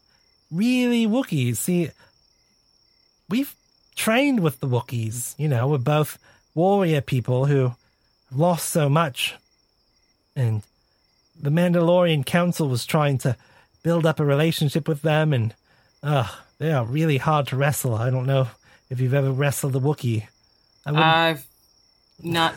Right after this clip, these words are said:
Speaker 2: taken advantage of any offers that have been made. Um, I, how are they not really Wookiees?
Speaker 1: Well, Wookiees are kind and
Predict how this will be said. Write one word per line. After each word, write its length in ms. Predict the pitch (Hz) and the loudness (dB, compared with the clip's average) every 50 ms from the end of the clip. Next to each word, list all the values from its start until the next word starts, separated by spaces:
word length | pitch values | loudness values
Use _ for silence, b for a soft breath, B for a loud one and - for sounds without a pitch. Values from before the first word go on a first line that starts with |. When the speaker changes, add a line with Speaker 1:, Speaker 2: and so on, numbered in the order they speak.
| - - - | -8 -12 -6
Speaker 2:
taken 540 | - 190 170 170 - 170 160 156 156 151 - | -4 -4 -2 -2 -2 -2 -2 -2 -4 -4 -6
advantage 520 | 151 143 143 156 151 147 147 143 139 - | -8 -4 -2 -2 -2 0 -2 -6 -8 -10
of 160 | 147 139 135 - | -10 -10 -10 -10
any 200 | 143 147 147 135 | -8 -8 -6 -4
offers 440 | 131 131 139 127 - 139 135 131 - | -4 -4 -6 -6 -8 -10 -10 -10 -10
that 160 | - 143 135 | -10 -10 -10
have 120 | 135 127 135 | -10 -10 -10
been 200 | 143 135 135 135 | -8 -8 -6 -6
made. 400 | 135 135 135 135 131 131 135 - | -6 -6 -6 -6 -6 -8 -12 -10
Um, 420 | - 139 135 131 131 131 131 131 127 _ b b b b b b b b b b _ _ _ _ _ _ - | -8 -8 -6 -6 -6 -8 -10 -14 -16 _ b b b b b b b b b b _ _ _ _ _ _ -8
I, 140 | 196 - - - 196 175 170 B B B B B B B B B B _ _ _ _ _ _ _ _ _ _ _ _ _ _ _ _ _ _ _ _ _ _ _ _ _ _ _ _ _ _ _ | -8 -8 -8 -10 -12 -12 -12 B B B B B B B B B B _ _ _ _ _ _ _ _ _ _ _ _ _ _ _ _ _ _ _ _ _ _ _ _ _ _ _ _ _ _ _
how 260 | - - - 226 240 | -10 -4 -2 0 0
are 80 | 262 269 | 2 0
they 120 | 226 247 | 2 2
not 220 | 220 202 196 - - | 2 2 0 0 -2
really 220 | 185 185 - 175 | -6 -6 -4 -4
Wookiees? 600 | 160 151 151 143 - 139 131 131 127 - - - - _ _ _ _ _ _ _ _ _ _ _ _ _ _ _ _ _ _ _ _ _ _ _ _ _ _ _ - | -4 -4 -6 -8 -8 -12 -12 -10 -10 -10 -12 -14 -16 _ _ _ _ _ _ _ _ _ _ _ _ _ _ _ _ _ _ _ _ _ _ _ _ _ _ _ -2
Speaker 1:
Well, 120 | 202 208 | -2 0
Wookiees 460 | 196 220 285 277 - 254 208 160 160 160 | 0 0 -2 -2 -2 -2 0 0 0 0
are 220 | 139 123 113 - - _ | 0 0 -2 -4 -8 _
kind 600 | - - 170 185 214 254 269 240 180 143 123 113 | -4 -2 0 2 2 2 2 2 2 2 0 0
and 240 | 120 117 113 110 104 | 0 0 0 -2 -2